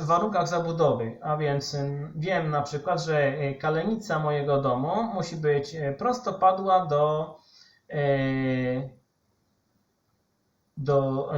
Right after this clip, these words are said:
dłuższej krawędzi, chyba i to będzie, mm, którą jest, y, którą jest, ym, granica sąsiednią działką.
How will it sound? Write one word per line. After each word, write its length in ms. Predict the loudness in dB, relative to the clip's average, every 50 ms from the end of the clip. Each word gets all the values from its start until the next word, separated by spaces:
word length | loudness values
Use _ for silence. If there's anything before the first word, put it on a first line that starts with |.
| -2 -2
dłuższej 460 | -2 -2 -2 -2 -2 -2 -2 -4 -4
krawędzi, 1120 | -2 -2 -2 0 2 2 2 2 2 0 -2 -2 -4 -4 -2 -2 -2 -2 -2 -6 -8 -12 _ _ _ _ _ _ _ _ _ _ _ _ _ _ _ -12
chyba 460 | -8 -4 -2 -2 0 0 -2 -2 -4
i 80 | -6 -6
to 120 | -6 -6
będzie, 640 | -4 -4 -4 -2 0 2 2 4 2 2 0 -2 -6 -8
mm, 440 | -8 -6 -6 -4 -4 -4 -4 -4
którą 380 | -6 -2 2 2 4 4 4 2
jest, 440 | 2 2 2 2 2 0 -4 -4 0
y, 420 | 2 2 4 4 2 2 0 -2 -2
którą 380 | -6 -6 -2 -2 0 0 0 0
jest, 800 | 0 0 2 2 2 2 2 2 0 -2 -4 -6 -12 -8 -4
ym, 640 | -2 0 0 0 0 0 0 0 0 0 0 -2 -4 -8 -16 -20 -14 -6
granica 460 | -2 0 2 2 2 0 0 0 -2
sąsiednią 540 | -2 0 -2 -2 -2 -2 -2 -2 0 -2 0
działką. 560 | 0 0 0 0 -2 -2 -6 -8 -10 -10 -12